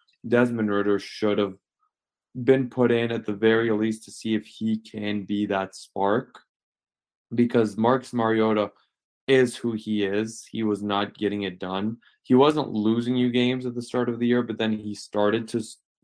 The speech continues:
he began to start losing you games. And I think at that point you should have pulled the trigger, but Arthur Smith was just stubborn with it. Like, he was just, you could not,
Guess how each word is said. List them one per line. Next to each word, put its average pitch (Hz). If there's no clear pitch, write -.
he 113
began 107
to 123
start 131
losing 127
you 127
games. 127
And 120
I 117
think 123
at 110
that 113
point 110
you 107
should 107
have 101
pulled 110
the 104
trigger, 104
but 113
Arthur 117
Smith 107
was 95
just 98
stubborn 92
with 92
it. -
Like, 110
he 135
was 107
just, 98
you 120
could 110
not, 110